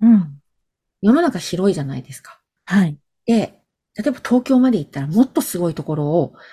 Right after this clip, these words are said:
Speaker 2: 初めて自分が体験して、あ、
Speaker 1: うん。
Speaker 2: もっと上があるんだってわかるわけですよ。
Speaker 1: はい。
Speaker 2: で、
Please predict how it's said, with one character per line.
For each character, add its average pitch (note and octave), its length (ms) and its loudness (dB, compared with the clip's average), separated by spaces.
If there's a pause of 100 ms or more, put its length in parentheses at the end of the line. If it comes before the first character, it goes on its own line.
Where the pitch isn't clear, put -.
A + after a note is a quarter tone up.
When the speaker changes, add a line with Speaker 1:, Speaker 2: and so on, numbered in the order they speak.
(140)
Speaker 2:
初 A3 240 -4
め E4+ 120 0
て E3 80 -4
自 D#3 160 -8
分 A#3 220 2
が A#3+ 100 0
体 A#3+ 260 -2
験 C4 220 0
し B3+ 80 -8
て、 C4 240 0
あ、 G#3+ 200 -2
Speaker 1:
う A#3+ 60 2
ん。 C4+ 60 4
Speaker 2:
も B3 140 6
っ G3 120 -2
と F#3 120 0
上 A3+ 140 0
が G3 160 -4
あ G#3 60 -2
る F#3+ 120 -4
ん E3 60 -8
だ D3 80 -6
っ C3+ 40 -8
て C#3 100 -10
わ C#3 100 -6
か E3+ 140 -6
る D#3+ 80 -4
わ C#3+ 140 -6
け - 100 -18
で - 80 -18
す - 160 -20
よ。 - 140 -20
Speaker 1:
は A3+ 300 2
い。 C#3+ 180 -6 (360)
Speaker 2:
で、 B3 160 2